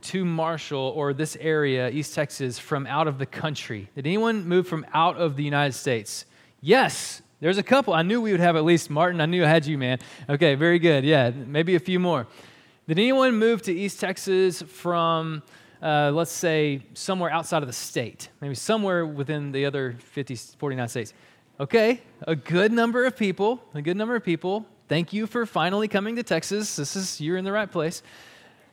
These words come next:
How many of you moved here from out of the county?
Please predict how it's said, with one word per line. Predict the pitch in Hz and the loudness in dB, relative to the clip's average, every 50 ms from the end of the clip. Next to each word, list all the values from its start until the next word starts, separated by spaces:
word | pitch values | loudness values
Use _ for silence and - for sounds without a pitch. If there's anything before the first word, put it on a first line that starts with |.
| _ _ _ _ _ _ _ _ - | _ _ _ _ _ _ _ _ -4
How | - 190 214 | 0 0 0
many | 247 262 262 262 | 0 -2 -4 -4
of | 240 208 | -4 -4
you | 226 226 | -6 -6
moved | 202 196 190 185 185 180 156 | -6 -4 -4 -4 -4 -4 -6
here | - 156 160 156 147 143 147 156 | -6 -6 -4 -2 -2 -2 -4 -4
from | 151 - - 160 156 147 143 143 139 143 143 143 | -6 -8 -8 -6 -4 -4 -2 -2 -2 -4 -6 -6
out | - 139 147 151 | -4 -2 -2 -2
of | 151 139 | -2 -4
the | 135 135 | -8 -10
county? | - - - - - 151 143 139 131 117 101 95 82 | -12 -12 -12 -10 -8 -6 -6 -6 -8 -10 -12 -16 -18